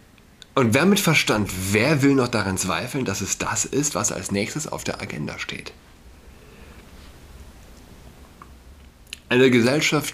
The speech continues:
die es nonchalant hinnimmt, dass eine stillende Mutter auf großen Werbetafeln untertitelt wird als, äh, Klimasünderin.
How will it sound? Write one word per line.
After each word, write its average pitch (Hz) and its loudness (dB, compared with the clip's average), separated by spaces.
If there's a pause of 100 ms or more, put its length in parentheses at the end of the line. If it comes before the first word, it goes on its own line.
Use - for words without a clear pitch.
(120)
die 123 4
es - 0
nonchalant 110 2
hinnimmt, 101 0
dass - -6
eine 87 -8
stillende 101 0
Mutter 92 -4 (1080)
auf - -10
großen 82 -4
Werbetafeln 73 -8
untertitelt - -6
wird 65 -10
als, - -8 (140)
äh, 98 -12 (2250)
Klimasünderin. 82 -4